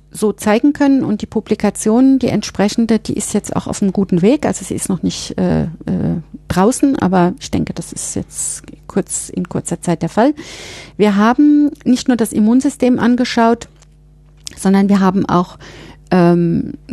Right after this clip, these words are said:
Parameter uns angeguckt, die etwas mit dem Knochenmetabolismus zu tun haben, die also etwas damit zu tun haben, ob Knochenaufbau oder Knochenabbau stattfindet und in welchem Maße.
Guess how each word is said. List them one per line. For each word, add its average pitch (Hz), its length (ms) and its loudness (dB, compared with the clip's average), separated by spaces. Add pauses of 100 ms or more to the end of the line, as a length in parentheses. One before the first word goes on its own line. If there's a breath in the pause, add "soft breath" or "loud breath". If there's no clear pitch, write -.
Parameter 202 680 2
uns 220 180 0
angeguckt, 220 680 -2
die - 100 0
etwas - 360 -4
mit 202 140 0
dem 190 160 0
Knochenmetabolismus 175 1200 0
zu - 120 -10
tun 170 320 -2
haben, - 180 -2
die - 120 -6
also - 160 -2
etwas - 320 -6
damit 202 280 2
zu - 140 -10
tun 233 300 2
haben, 226 220 2 (440 loud breath)
ob - 220 -6
Knochenaufbau 226 960 0
oder 208 200 0
Knochenabbau 190 960 -2
stattfindet 247 760 0
und 202 160 -4
in 185 160 -6
welchem 180 280 0
Maße. 160 400 0